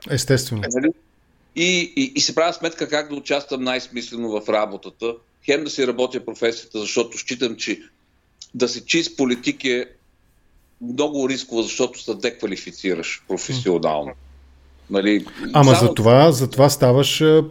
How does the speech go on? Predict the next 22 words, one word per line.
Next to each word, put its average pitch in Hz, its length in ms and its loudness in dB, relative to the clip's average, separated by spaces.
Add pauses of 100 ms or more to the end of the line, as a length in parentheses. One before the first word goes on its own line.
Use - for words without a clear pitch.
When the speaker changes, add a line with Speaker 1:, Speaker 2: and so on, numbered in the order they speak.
Speaker 1:
професионалист 139 520 4
в 147 120 0
политическата 185 540 4
си 143 120 0
дейност. 110 480 2 (880)
Speaker 2:
М, 160 280 -2 (880)
не 143 200 4
мога 226 180 4
да 240 60 4
си 208 140 -6
добър 160 340 0
политик, 143 360 -6
ако 180 200 -2
не 143 80 2
си 143 140 -8
добър 127 300 0
професионалист. - 840 -12 (920)
Аз 127 200 0
съм 139 120 -2
на 131 80 -6
това 131 220 0
мнение. 90 340 -8